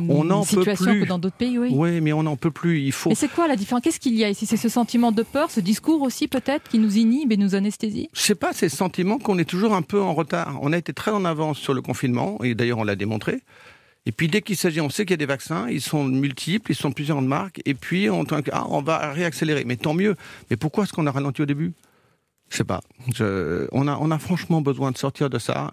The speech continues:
Speaker 1: Euh, pour sortir de ça, il faut trouver l'équilibre entre at-, faisons très attention, les restaurateurs, les hôteliers, on est fatigués et pourtant on ne travaille pas.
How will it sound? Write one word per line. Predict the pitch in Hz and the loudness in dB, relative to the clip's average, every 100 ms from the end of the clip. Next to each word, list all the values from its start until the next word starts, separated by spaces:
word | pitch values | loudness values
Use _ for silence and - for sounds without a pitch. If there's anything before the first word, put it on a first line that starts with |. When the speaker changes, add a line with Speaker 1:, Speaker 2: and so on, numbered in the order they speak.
| - | -6
Speaker 1:
Euh, | 113 | -6
pour | 107 143 | -4 -4
sortir | 156 - 143 | -4 -2 0
de | 123 | -2
ça, | - 131 | -2 -2
il | 127 | -2
faut | - | -6
trouver | 123 - 135 117 151 - - - - - - | -6 0 0 2 -2 -4 -16 -20 -20 -20 -8
l'équilibre | - 131 147 143 165 147 | -2 -2 -2 0 0 0
entre | 127 - - | -4 -4 -6
at-, | - 160 | -6 -6
faisons | - - 143 139 135 | -6 -4 0 0 -2
très | - - 156 151 | -4 2 2 2
attention, | 117 127 - 117 127 - | -2 -6 -2 -2 0 0
les | 123 131 | 0 0
restaurateurs, | 139 139 135 123 120 | 0 -2 -4 -2 -2
les | |
hôteliers, | 110 107 110 131 - - - - - | -2 -2 0 -2 -4 -18 -18 -20 -6
on | 135 120 | 0 0
est | |
fatigués | 104 - 143 - 123 110 131 151 | 0 -2 -2 -2 -2 2 2 0
et | 107 | -2
pourtant | 110 101 - | -4 -4 0
on | |
ne | 104 | 0
travaille | - 117 113 95 | 0 0 0 0
pas. | 92 | -4